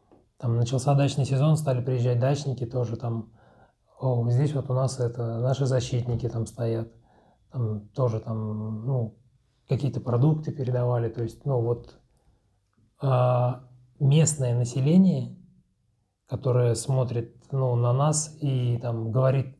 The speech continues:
спасибо за то, что мы здесь, вот, оно, скажем так, а, оставляет все сомнения, которые были, когда вот я сюда приехал.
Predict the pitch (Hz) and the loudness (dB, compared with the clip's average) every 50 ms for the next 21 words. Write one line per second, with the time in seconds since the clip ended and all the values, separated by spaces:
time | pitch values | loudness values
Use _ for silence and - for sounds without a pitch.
0 | _ - - - - 139 - - - 143 127 131 120 127 123 - 139 120 - - | _ -12 -8 -2 0 0 0 2 0 0 2 2 2 0 2 0 -2 -2 -2 -2
1 | 131 127 127 127 123 120 120 120 143 180 226 226 - - - - - - - _ | -2 -2 0 2 2 2 4 6 6 6 6 6 2 -4 -12 -16 -20 -20 -20 _
2 | _ _ _ _ - - - - - _ - - - 127 127 120 113 - - 135 | _ _ _ _ -20 -20 -20 -20 -20 _ -14 -4 -2 2 2 2 0 -2 -2 0
3 | 131 127 135 147 156 151 - - - 151 120 135 131 - 135 135 135 - - _ | 2 2 4 4 4 2 2 0 -2 -2 -2 -2 -2 0 -2 -2 -2 -6 -14 _
4 | _ - 156 143 135 131 131 127 123 120 120 - - _ _ - - - - - | _ -4 0 0 2 2 0 0 -2 -6 -8 -10 -16 _ _ -6 -4 -4 -4 2
5 | - 165 147 147 165 165 151 131 123 - - - 147 - - 139 135 139 151 185 | 2 4 4 4 4 4 2 0 0 -4 -4 -4 -4 -4 -2 0 0 4 6 6
6 | 208 202 180 - - 139 127 - 147 135 123 123 123 151 170 165 147 - 123 123 | 6 6 4 2 2 -2 -2 -2 -2 -2 -2 -2 0 0 0 0 -2 -2 -4 -2
7 | 120 127 131 123 127 135 127 120 - 127 123 120 120 - 131 123 123 123 117 117 | -2 -2 -2 -2 -2 -4 -6 -4 -4 -2 -2 -2 -2 -2 -2 -2 0 0 -2 -2
8 | - - | -6 -12